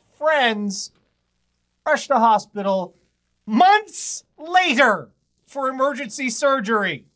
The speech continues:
Twenty-eight-year-old was rushed to the hospital earlier this week after he swallowed eight fifteen centimeter nails in a bid to impress his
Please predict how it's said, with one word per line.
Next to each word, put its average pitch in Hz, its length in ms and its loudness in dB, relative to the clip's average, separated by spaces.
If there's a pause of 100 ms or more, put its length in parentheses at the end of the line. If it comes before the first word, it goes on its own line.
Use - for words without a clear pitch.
(2750)
Twenty-eight-year-old 202 680 0
was 151 140 -8
rushed 208 280 -2
to - 100 -18
the - 40 -8
hospital 175 460 -4
earlier 160 300 -6
this 151 160 -10
week 165 180 -10
after 175 200 -6
he 180 60 -8
swallowed 175 500 -4
eight 247 300 -4 (160)
fifteen 262 600 -8
centimeter 233 560 -4
nails 175 420 0
in 240 160 -4
a 277 60 2
bid 156 460 -4
to 160 120 -8
impress 147 420 -10
his - 180 -18